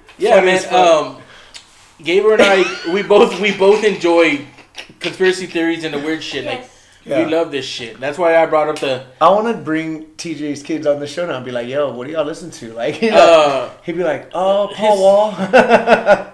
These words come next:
Speaker 1: The, T-, no, T J lis-, listens to Meek Mills
Speaker 2: Oh, Meek
Speaker 1: and Drake.
Speaker 2: Mills. <laughs> Yeah, yeah, yeah.
Speaker 1: Meek Mills and Drake.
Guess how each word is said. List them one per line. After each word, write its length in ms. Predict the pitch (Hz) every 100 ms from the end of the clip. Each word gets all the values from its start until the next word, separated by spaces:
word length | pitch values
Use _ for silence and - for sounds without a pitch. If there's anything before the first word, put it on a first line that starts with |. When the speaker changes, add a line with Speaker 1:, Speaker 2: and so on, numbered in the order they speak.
| -
Speaker 1:
The, 160 | 147
T-, 140 | 147 185
no, 180 | 170 170
T 140 | 185
J 160 | 190 196
lis-, 260 | 185 175 160
listens 320 | 160 170 185
to 80 | 180
Meek 220 | 143 156
Mills 320 | 147 127 - -
Speaker 2:
Oh, 160 | 190
Meek 140 | 196 208
Speaker 1:
and 120 | 220
Drake. 300 | - 247 233
Speaker 2:
Mills. 160 | 208 190
<laughs> 0 |
Yeah, 80 |
yeah, 200 | - 185 180
yeah. 240 | 190 170
Speaker 1:
Meek 180 | 147 139
Mills 180 | 147 135
and 100 | 131
Drake. 200 | 127